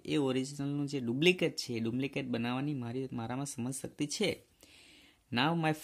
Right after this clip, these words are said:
friend, you have got the duplicate and I have got the jewel." અને પછી એને કહે છે કે "મારા મિત્ર," કોને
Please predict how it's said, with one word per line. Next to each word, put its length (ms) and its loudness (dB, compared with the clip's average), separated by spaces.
friend, 360 6
you 140 6
have 220 4
got 260 4
the 40 4
duplicate 640 2
and 120 -4
I 200 0
have 160 0
got 240 -2
the 120 2
jewel." 480 -2
અને 240 2
પછી 300 -2
એને 160 0
કહે 180 0
છે 140 -4
કે 120 -6
"મારા 300 -2
મિત્ર," 420 0
કોને 260 -6